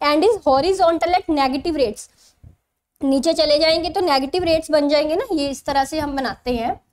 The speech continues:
ये पॉजिटिव हो रेट्स, ये नेगेटिव रेट्स, है ना। तो नीचे अगर चले जाएंगे तो ये नेगेटिव रेट्स बन जाएंगे ना इन्फ्लेशन के। So that is P C is vertical at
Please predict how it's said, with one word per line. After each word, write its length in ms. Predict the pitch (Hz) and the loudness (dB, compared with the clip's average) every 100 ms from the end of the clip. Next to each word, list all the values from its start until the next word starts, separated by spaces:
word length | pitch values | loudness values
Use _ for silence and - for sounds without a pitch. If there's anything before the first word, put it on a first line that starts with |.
| - _ 262 | -20 _ -2
ये 140 | 277 | -2
पॉजिटिव 680 | 294 254 233 247 254 330 330 | 2 0 2 0 -4 -2 0
हो 100 | 285 | 2
रेट्स, 360 | 294 349 - | 2 0 -4
ये 180 | 277 285 | -4 -4
नेगेटिव 600 | 269 262 240 214 208 233 | -4 -4 -4 -4 -8 -10
रेट्स, 300 | 214 - - | -12 -16 -6
है 60 | 311 | -4
ना। 180 | 453 - _ - _ - | -4 -10 _ -20 _ 0
तो 160 | 294 392 | 2 4
नीचे 360 | 294 277 294 | 2 0 0
अगर 240 | 339 349 339 | 0 0 -2
चले 240 | 294 285 | -2 0
जाएंगे 340 | 294 294 302 | 2 0 -2
तो 100 | 320 | -2
ये 60 | 349 | -2
नेगेटिव 460 | 311 247 247 349 349 | 0 0 -2 -2 -2
रेट्स 280 | 349 330 | -2 -2
बन 180 | 302 294 | -4 -2
जाएंगे 240 | 311 320 370 | -2 -2 -2
ना 80 | |
इन्फ्लेशन 460 | 466 427 311 320 302 | -2 -4 -6 -4 -6
के। 160 | 302 285 _ _ | -8 -10 _ _
So 60 | - | -4
that 240 | 277 269 | 0 0
is 140 | 381 427 - | 0 -2 -4
P 180 | 285 - | -4 -2
C 120 | 349 | -2
is 80 | 294 | 0
vertical 480 | 254 247 311 349 | 0 -2 -4 0
at 100 | 339 | 0